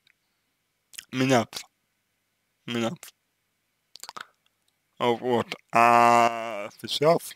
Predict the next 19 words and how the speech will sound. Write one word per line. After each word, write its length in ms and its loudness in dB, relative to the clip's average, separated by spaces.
ну 240 -10
вот, 140 -16
такого 400 6
ощущения, 640 0
да, 300 -8
что 180 -14
вы 200 -10
вот, 180 -16
ну, 180 -14
что 200 -18
вы 160 -10
меняетесь, 680 -8
такого 360 0
ощущения, 540 -6
я 160 -6
бы 180 -12
сказал, 480 -10
а, 520 -4
что 460 -6